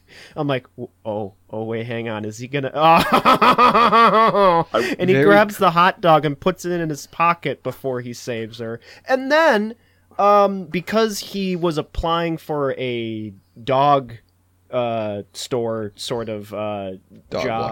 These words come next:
Speaker 3: walking place.
Speaker 2: Yeah.
Speaker 1: he, a-, a-, as, as a cover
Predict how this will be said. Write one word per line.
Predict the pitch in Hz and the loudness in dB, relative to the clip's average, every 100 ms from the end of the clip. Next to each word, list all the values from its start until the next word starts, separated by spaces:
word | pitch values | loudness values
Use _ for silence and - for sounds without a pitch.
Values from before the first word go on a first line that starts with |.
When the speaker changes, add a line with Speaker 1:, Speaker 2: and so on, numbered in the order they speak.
| 110 | -10
Speaker 3:
walking | - | -14
place. | - - - _ _ - | -16 -16 -18 _ _ -6
Speaker 2:
Yeah. | 95 | -4
Speaker 1:
he, | 160 208 233 226 214 202 _ _ _ - | -4 -4 -2 -2 -2 -6 _ _ _ -4
a-, | 180 | -2
a-, | 175 170 | -2 -4
as, | 185 175 - 165 | -6 -10 -10 -10
as | 165 | -6
a | 160 - | -6 -6
cover | - - 294 208 107 110 | -12 -4 -2 -2 -6 -14